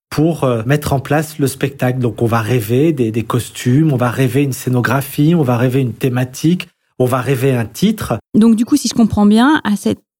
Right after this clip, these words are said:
Speaker 2: toute première réunion, celle qui avait une dimension artistique, il y avait vous et une costumière et un scénographe, c'est ça ?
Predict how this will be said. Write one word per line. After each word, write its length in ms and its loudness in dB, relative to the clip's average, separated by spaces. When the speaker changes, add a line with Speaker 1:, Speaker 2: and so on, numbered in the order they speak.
Speaker 2:
toute 180 -2
première 360 4
réunion, 440 4
celle 220 0
qui 180 -2
avait 180 4
une 100 6
dimension 380 2
artistique, 560 0
il 20 0
y 40 2
avait 180 2
vous 400 4
et 320 2
une 120 4
costumière 680 2
et 160 2
un 260 4
scénographe, 800 0
c'est 180 -2
ça ? 160 0